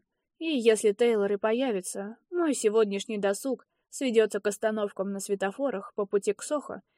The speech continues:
или долгому блужданию от бутика к бутику на Пятой авеню. Но я не угадала. Не дожидаясь водителя, Тейлор перешла улицу и направилась ко мне.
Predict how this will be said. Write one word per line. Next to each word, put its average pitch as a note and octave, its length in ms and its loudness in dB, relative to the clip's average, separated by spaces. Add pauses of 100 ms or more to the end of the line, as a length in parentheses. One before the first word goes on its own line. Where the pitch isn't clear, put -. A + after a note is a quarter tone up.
(220)
или E4 220 4
долгому A3+ 480 4
блужданию G#3 760 2
от G#3 120 -2
бутика G#3 420 0
к G3+ 60 -6
бутику G#3 500 -2
на F#3+ 160 -2
Пятой G3 380 0
авеню. G#3 400 -6 (680)
Но C4+ 240 2
я A#3+ 200 0
не A#3+ 140 0
угадала. G#3 540 -2 (240)
Не D4 140 2
дожидаясь A3+ 560 4
водителя, G#3 600 -2 (320)
Тейлор A#3 320 4
перешла G#3+ 440 2
улицу G3+ 580 -2
и B3+ 140 0
направилась G3+ 600 0
ко A3+ 120 -6
мне. G3 280 -8